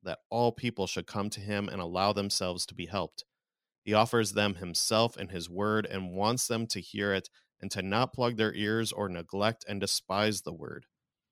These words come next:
Furthermore, he promises the power and working of the Holy Spirit and divine assistance for perseverance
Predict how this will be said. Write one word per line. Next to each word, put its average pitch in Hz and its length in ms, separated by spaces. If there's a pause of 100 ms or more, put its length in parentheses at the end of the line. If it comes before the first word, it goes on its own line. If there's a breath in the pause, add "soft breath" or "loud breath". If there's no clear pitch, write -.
(260)
Furthermore, 107 540
he 90 160
promises 101 720
the - 120
power 107 480
and 92 240
working 98 300
of 92 100
the 87 120
Holy 90 240
Spirit 101 600
and 98 140
divine 95 460
assistance - 600
for 92 220
perseverance 101 920